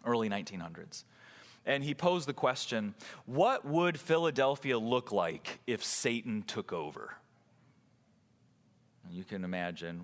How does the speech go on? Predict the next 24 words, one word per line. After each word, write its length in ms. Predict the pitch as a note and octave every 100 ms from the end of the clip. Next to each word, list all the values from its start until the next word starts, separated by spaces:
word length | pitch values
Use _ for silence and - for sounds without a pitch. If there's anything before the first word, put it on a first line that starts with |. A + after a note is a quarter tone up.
| F2
what 180 | G#2+
would, 160 | G2+ G#2 -
what 160 | A2
would 120 | A#2 G2
Holland 420 | G#2+ F#2+ F2 D#2+
look 160 | E2
like 240 | E2 E2 -
if 100 | -
Satan 420 | - E2+ E2+ E2+ D2+
took 240 | - - D2
over? 400 | D2 E2+ - - _ _ _ -
Okay, 360 | - F2 F#2 F#2
now, 280 | F#2 D#2+ D#2+ - - - -
this 200 | A2+ -
is, 140 | C3 B2+ A#2
this 200 | C#3 F#3
is 80 |
what 120 | F#3 G3+
he 40 |
said. 220 | - G#2+
Now, 80 | A2
by 180 | A2 D3
the 100 | G3
way, 280 | C#3 A#2+